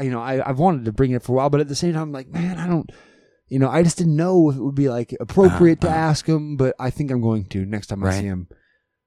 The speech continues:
Speaker 2: I would. I'd say, "Hey,
Speaker 1: Just
Speaker 2: man, I got, I got a place that I'd really love for you to
Speaker 1: I
Speaker 2: tell a
Speaker 1: want
Speaker 2: story.
Speaker 1: recordings of his stories,
Speaker 2: I wanna
Speaker 1: man. I
Speaker 2: record
Speaker 1: want, like,
Speaker 2: you telling a couple stories.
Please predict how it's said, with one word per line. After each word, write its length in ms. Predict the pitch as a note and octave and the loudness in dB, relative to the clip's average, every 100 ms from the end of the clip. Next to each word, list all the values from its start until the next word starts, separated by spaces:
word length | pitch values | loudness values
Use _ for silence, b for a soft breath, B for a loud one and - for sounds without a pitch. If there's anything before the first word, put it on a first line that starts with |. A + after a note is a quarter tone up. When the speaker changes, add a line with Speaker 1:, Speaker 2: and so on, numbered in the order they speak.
| _ _ _ - | _ _ _ -4
Speaker 2:
I 100 | G3+ | -2
would. 300 | A#3 G2 - _ | 0 -2 -6 _
I'd 120 | A#2 - | -10 -2
say, 100 | D3 | 2
"Hey, 40 | |
Speaker 1:
Just 180 | D#3+ C#3 | 2 2
Speaker 2:
man, 340 | C3+ G3 G3+ - | 0 -2 -6 -8
I 80 | C#3 | -4
got, 200 | G3+ G3+ - - - _ | -4 -6 -14 -20 -20 _
I 100 | - | -10
got 160 | A#2+ D#3+ | -6 -4
a 60 | A2+ | -6
place 400 | - C3 C#3 C3 | -6 -6 -6 -6
that 140 | A2+ - _ | -10 -12 _
I'd 160 | G#2+ G#2+ | -12 -6
really 220 | A2 A2+ | -4 -4
love 280 | G#2+ A2 G#2 F#2 | -4 -8 -10 -18
for 120 | - G#2 | -10 -8
you 140 | G#2 | -8
to 80 | G2 | -8
Speaker 1:
I 40 | - | -2
Speaker 2:
tell 140 | G3 | 0
a 20 | |
Speaker 1:
want 160 | A3+ C4+ | 0 2
Speaker 2:
story. 220 | F3 C3+ | 4 2
Speaker 1:
recordings 520 | C#3+ D#3+ F#3 G3 F#3 | 2 2 4 2 0
of 100 | F3+ | 0
his 140 | F#3+ - | -2 -6
stories, 460 | - G3+ A#3+ C#4 | -2 0 0 0
Speaker 2:
I 40 | B2 | 2
wanna 280 | C#3+ A#2 | 2 0
Speaker 1:
man. 100 | B2 C#3 | 0 0
I 60 | |
Speaker 2:
record 180 | D#3 A3 | 2 2
Speaker 1:
want, 160 | G#3+ D3 | 2 0
like, 180 | C3+ B2 | -2 -2
Speaker 2:
you 80 | A#2 | -2
telling 380 | B2 B2 B2+ | -4 -4 -6
a 40 | A2 | -8
couple 260 | B2 G#2 | -8 -8
stories. 640 | A2+ - A2+ A2+ E2+ - | -10 -8 -8 -6 -10 -14